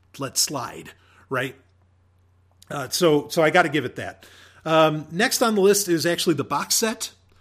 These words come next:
from, um, you know, which is literally that huge four disc, four or five disc, you know, two thousand one box set. Uh, and it, the box set was really cool because it brought a lot of songs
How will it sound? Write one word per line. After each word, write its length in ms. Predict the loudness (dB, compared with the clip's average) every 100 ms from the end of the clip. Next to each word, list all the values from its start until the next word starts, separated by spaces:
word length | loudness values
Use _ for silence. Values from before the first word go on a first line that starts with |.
| _ _
from, 520 | -10 -4 -2 -2 -6 -10
um, 520 | -10 -8 -6 -8 -14 _ _ _ _ _ _ _
you 120 | -14
know, 80 | -14 -8
which 220 | -6 -4
is 140 | -6 0
literally 260 | 2 2
that 160 | 0 -4
huge 460 | -4 -4 -4 -6 -8
four 340 | -6 -4 -2
disc, 260 | -2 -4 -6
four 160 | -8
or 60 | -8
five 180 | -8 -8
disc, 240 | -10 -10
you 60 | -14
know, 80 |
two 140 | -14 -12
thousand 320 | -8 -8 -10
one 180 | -12 -10
box 300 | -10 -10 -10
set. 220 | -12 -14 -20 -20 -20 -14
Uh, 240 | -10 -8 -8 -14 -16
and 500 | -8 -4 -4 -6 -8 -18 _ _ _ _ -10
it, 440 | -4 -2 -4 -10 _ _ _ _
the 140 | -8
box 300 | 0 2 2
set 240 | 4 4 4
was 160 | -2
really 260 | 2 4 4
cool 300 | 2 2 2
because 460 | 0 -4 -2 -2 -4
it 160 | -8 -6
brought 340 | -2 0 -2
a 40 | -4
lot 220 | -2 -2
of 60 | -4
songs 560 | -4 -6 -6 -6 -8